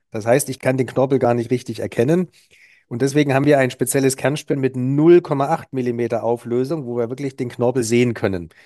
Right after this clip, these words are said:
Und das kommt dann auch noch zum Einsatz. Also die Befragung, die körperliche Untersuchung, die Röntgenbildgebung mit Belastung und eine spezielle Kernspintomographie.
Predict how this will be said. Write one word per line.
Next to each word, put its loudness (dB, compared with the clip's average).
Und -4
das 0
kommt -4
dann 0
auch 0
noch -2
zum -10
Einsatz. 2
Also -4
die -4
Befragung, 2
die -6
körperliche 2
Untersuchung, -2
die -4
Röntgenbildgebung -4
mit 0
Belastung -2
und -8
eine -2
spezielle -2
Kernspintomographie. -6